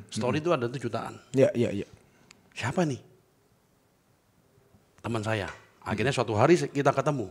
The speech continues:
Speaker 2: Hmm.
Speaker 1: Masih belum terkenal Bilar.
Speaker 2: Oke.
Speaker 1: Kita makan di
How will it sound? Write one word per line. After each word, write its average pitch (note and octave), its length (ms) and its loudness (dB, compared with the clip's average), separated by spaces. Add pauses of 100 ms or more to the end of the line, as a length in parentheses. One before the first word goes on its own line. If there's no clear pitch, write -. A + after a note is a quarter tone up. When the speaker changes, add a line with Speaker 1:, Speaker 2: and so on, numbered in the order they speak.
(160)
Speaker 2:
Hmm. G2 320 -10
Speaker 1:
Masih C#3+ 180 -4
belum D#3+ 160 0
terkenal D#3+ 300 -2
Bilar. G2+ 280 -6 (140)
Speaker 2:
Oke. G2 300 -6 (320)
Speaker 1:
Kita G#2 240 -6
makan A2 480 -4
di G#2 240 -4